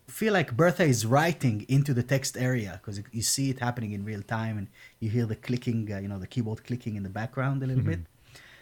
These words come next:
Speaker 1: Uh, so, um, yeah, you're, you're literally allowing the A I to write into where you want.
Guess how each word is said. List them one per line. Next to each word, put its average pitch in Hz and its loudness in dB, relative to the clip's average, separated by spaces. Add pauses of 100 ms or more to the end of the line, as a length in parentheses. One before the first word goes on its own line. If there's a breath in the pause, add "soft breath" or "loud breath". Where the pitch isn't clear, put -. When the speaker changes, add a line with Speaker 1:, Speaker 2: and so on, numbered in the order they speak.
(160 soft breath)
Speaker 1:
Uh, 110 0
so, 120 2
um, 120 4
yeah, 165 4
you're, 127 4
you're 127 -2
literally 147 2
allowing 131 4
the 117 2
A 120 2
I 120 2
to 123 -2
write 123 0
into 117 -4
where 110 -2
you 110 -4
want. 143 0